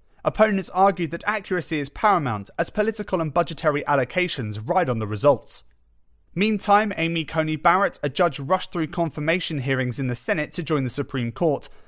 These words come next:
vowed not to become the president's pawn while refusing to divulge her views on abortion, electoral law, or healthcare. Eli Lilly put a temporary halt to tests of a treatment for covid nineteen,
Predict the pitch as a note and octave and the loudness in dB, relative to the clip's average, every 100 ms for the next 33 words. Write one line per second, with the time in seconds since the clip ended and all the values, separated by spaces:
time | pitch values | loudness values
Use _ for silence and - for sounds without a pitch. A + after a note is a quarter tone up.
0 | - A#3+ A3+ G3+ G3+ F#3 G3 G3+ E3+ D3+ | 4 4 4 0 -2 -2 -2 0 0 0
1 | - C3 A#2 A2 - - F#3 C#3 G2 - | 0 0 2 -2 -2 0 0 0 -2 -12
2 | - F3+ G3 G3 A#3 G3 F#3 D#3+ F#3 F3+ | -2 4 4 4 0 0 -2 0 2 2
3 | D3+ D#3 C3+ - D#3+ G#3 F#3 C3 C#3+ C3 | 4 2 4 4 4 2 -2 0 -2 0
4 | F#3+ F#3+ - G3+ - - F3 E3 - D3+ | 2 2 -2 -6 -6 -4 2 2 2 0
5 | C3+ C#3 G3+ F#3 C3 C3 - A#2+ B2 D3+ | 2 2 6 6 4 0 -2 0 4 2
6 | - B2+ G2 - - _ _ _ _ _ | 2 -2 -2 -6 -20 _ _ _ _ _
7 | _ _ _ _ _ _ _ _ _ _ | _ _ _ _ _ _ _ _ _ _
8 | _ _ - - G#3+ G3 F3 E3+ F#3+ G3 | _ _ -20 -2 4 8 8 6 2 2
9 | G#3 G3 E3 - G3 F3+ E3+ - F#3 - | 0 0 0 2 0 0 -4 0 0 2
10 | D3 - F#3 - - E3 D#3 - A#3+ D3+ | 0 2 4 4 2 0 0 -2 -4 -4
11 | C#3+ - - C3 A#2 A2+ A#2 A2 D#3+ C#3+ | -6 -4 0 0 2 -2 -2 0 0 0
12 | G2 | -4